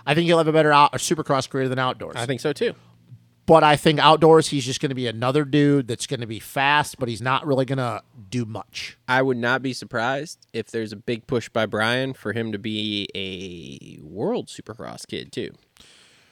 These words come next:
Speaker 2: That would not surprise
Speaker 1: I think with
Speaker 2: me
Speaker 1: Brian,
Speaker 2: at all.
Speaker 1: I think with Brian and him knowing how this industry works is the best thing that Hayden, the jump that he has on all these other kids in the last ten to fifteen years have going for them,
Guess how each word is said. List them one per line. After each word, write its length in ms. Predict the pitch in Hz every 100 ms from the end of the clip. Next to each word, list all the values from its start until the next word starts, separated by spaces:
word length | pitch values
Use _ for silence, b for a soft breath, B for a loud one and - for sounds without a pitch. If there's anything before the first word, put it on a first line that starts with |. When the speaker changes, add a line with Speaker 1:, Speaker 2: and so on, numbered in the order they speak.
| b b _ -
Speaker 2:
That 160 | 127
would 100 | 143
not 220 | 117 127 135
surprise 260 | 131 165
Speaker 1:
I 20 |
think 140 | 220 220
with 140 | 208
Speaker 2:
me 60 | 139
Speaker 1:
Brian, 460 | 139 143 156 165 175
Speaker 2:
at 20 |
all. 360 | 110 107 101 101
Speaker 1:
I 80 | 143
think 220 | 185 185
with 180 | 180 127
Brian 520 | 127 135 139 143 143
and 200 | 139 117
him 400 | 117 131 127 120
knowing 260 | 120 120 117
how 140 | 123
this 160 | 120 131
industry 340 | 120 - 123
works 380 | 110 113 117 -
is 220 | 117 104
the 80 | 104
best 300 | 98 107 -
thing 160 | 120 117
that 100 | -
Hayden, 480 | 117 117 113 120
the 80 | 107
jump 380 | 101 101 117 110
that 80 | 113
he 180 | 131 120
has 200 | 113 113
on 100 | 107
all 200 | 123 120
these 140 | 110
other 160 | 117 110
kids 280 | - 113 107
in 80 | 110
the 60 |
last 260 | 113 113 -
ten 160 | 123 117
to 60 |
fifteen 380 | 127 117 - 117
years 260 | 123 123 -
have 280 | 120 117 120
going 260 | 123 131
for 160 | 127 139
them, 240 | 139 147